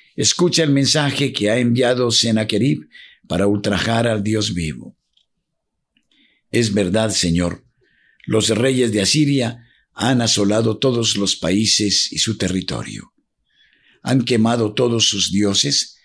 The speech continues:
porque no son dioses, sino hechura de manos humanas, leño y piedra,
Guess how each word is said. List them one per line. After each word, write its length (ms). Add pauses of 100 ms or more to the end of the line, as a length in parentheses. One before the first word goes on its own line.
(160)
porque 320
no 120
son 240
dioses, 680 (420)
sino 360
hechura 380
de 140
manos 380
humanas, 680 (200)
leño 540
y 80
piedra, 680